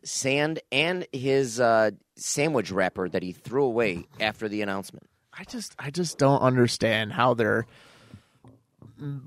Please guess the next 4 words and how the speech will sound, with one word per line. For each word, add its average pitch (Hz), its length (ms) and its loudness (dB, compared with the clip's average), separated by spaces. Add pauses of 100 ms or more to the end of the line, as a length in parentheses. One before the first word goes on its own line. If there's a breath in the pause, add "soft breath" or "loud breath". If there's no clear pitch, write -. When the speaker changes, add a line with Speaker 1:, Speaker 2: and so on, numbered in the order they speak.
(140)
Speaker 2:
g-, 147 240 2 (320)
making 156 500 0
it 131 140 -2 (320)
authentic. - 840 -2